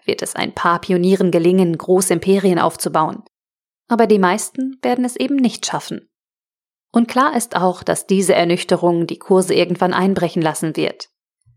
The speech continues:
Bis dahin ist der Bitcoin faktisch ein Schneeballsystem. Und das liegt nicht daran, dass es technisch unsolide ist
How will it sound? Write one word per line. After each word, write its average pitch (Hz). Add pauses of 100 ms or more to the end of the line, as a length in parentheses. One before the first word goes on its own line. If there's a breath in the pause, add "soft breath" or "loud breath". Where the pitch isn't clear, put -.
(140)
Bis -
dahin 202 (120)
ist 262
der 240
Bitcoin 240
faktisch 180
ein 226
Schneeballsystem. 165 (640)
Und 175
das 165
liegt 170
nicht 170
daran, 175
dass -
es -
technisch 185
unsolide 202
ist -